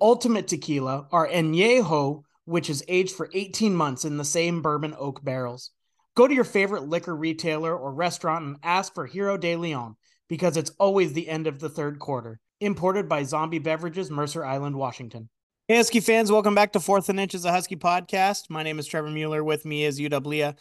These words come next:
and Coach V. And I still can't believe that Washington is going to the national championship. We're here to do our deep dive into the Sugar Bowl win. Washington wins thirty-seven thirty-one over the Texas Longhorns.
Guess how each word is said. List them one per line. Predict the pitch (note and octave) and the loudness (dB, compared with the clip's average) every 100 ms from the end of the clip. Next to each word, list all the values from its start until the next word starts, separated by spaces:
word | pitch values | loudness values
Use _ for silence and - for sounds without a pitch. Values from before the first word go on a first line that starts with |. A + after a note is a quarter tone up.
| _ _ _ _ | _ _ _ _
and | D3 D3+ D3+ C#3+ | -4 -2 -2 -4
Coach | - D3+ D3 - | 0 0 0 -6
V. | A#2 C3+ C#3 C#3+ C#3+ _ _ _ _ _ - | -6 -4 -2 -4 -8 _ _ _ _ _ -2
And | D#3+ | 0
I | |
still | D3+ F3+ D#3 | 0 0 0
can't | F3 D#3 | 0 -2
believe | D3+ D3 D3 | -2 -2 -2
that | C#3 | -4
Washington | C3 C3+ C#3 D3 C#3 D3+ | -2 0 0 -2 -8 -8
is | C3+ | -8
going | A#2 C3+ | -6 -4
to | C3 | -4
the | C3 | -4
national | B2 B2 B2 C#3 | -4 -4 -6 -8
championship. | B2 B2+ A#2+ B2+ A#2 C#3 A#2 | -6 -6 -4 -4 -4 -6 -2
We're | C#3+ | -2
here | C3 D3 | 0 0
to | C#3 | 0
do | C#3 | 0
our | C3+ B2+ | 0 -2
deep | A2 C#3 D3 D3 - | -6 -6 -6 -6 -2
dive | C3+ C3 C3 C3 - _ - _ | 2 2 2 -4 -12 _ -20 _
into | D3 D3 | -4 0
the | C#3 | 0
Sugar | C3 D#3+ C#3 | 0 -2 -2
Bowl | C#3 C3 | -2 -2
win. | C3+ C3+ | -2 -2
Washington | C3 C3+ C3 C#3 C#3 C3 | 0 0 -2 -6 -6 -4
wins | C3+ C3+ | -4 -4
thirty-seven | - C#3+ C#3+ C#3 C#3 C3+ C3+ | -4 -4 -4 -2 -2 -4 -6
thirty-one | C3 C#3 C3 B2+ C3 | -4 -4 -2 -2 -4
over | C3 C3 | -4 -6
the | A#2+ | -6
Texas | - C#3 B2+ B2 | -6 -6 -4 -4
Longhorns. | B2 B2+ A#2+ C3 C3 B2+ | -4 -4 -2 -4 -4 -6